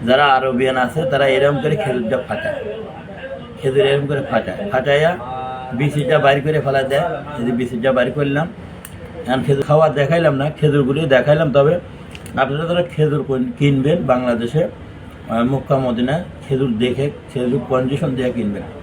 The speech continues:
খেজুরের ভিতরে, ভিতরে যদি সাদা থাকে, তাহলে খেজুর খুব ভালো। সবগুলি খেজুরই দেখেন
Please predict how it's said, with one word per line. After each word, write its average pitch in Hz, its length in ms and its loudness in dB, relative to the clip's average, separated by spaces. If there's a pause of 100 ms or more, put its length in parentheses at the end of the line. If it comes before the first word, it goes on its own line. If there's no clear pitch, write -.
(1160)
খেজুরের 143 320 4
ভিতরে, 139 340 0
ভিতরে 139 440 -2
যদি 147 300 -4
সাদা 131 260 2
থাকে, 143 220 -4
তাহলে 139 300 -2
খেজুর 127 220 0 (100)
খুব 120 140 0
ভালো। 104 240 -2 (2500)
সবগুলি 147 420 2
খেজুরই 147 340 0
দেখেন 127 340 2